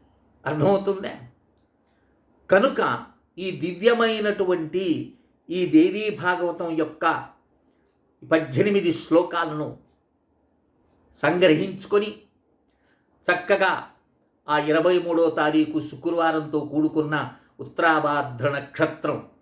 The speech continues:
మహాపుణ్యప్రదమైంది. స్వయంగా లక్ష్మీదేవి చెప్పింది, "ఆ రోజులు నాకు చాలా ఇష్టమై కనుక ఈ అనుష్ఠానం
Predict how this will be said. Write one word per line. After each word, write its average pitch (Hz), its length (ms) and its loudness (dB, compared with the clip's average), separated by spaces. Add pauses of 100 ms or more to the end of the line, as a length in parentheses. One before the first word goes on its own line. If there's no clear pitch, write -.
మహాపుణ్యప్రదమైంది. 147 1300 -2
స్వయంగా 262 400 0
లక్ష్మీదేవి 254 580 0
చెప్పింది, - 420 -16 (1080)
"ఆ 165 120 6
రోజులు 214 400 2
నాకు 214 300 -4
చాలా 202 220 0
ఇష్టమై 214 560 -2 (1800)
కనుక 180 440 2 (340)
ఈ 170 120 -4
అనుష్ఠానం 185 720 0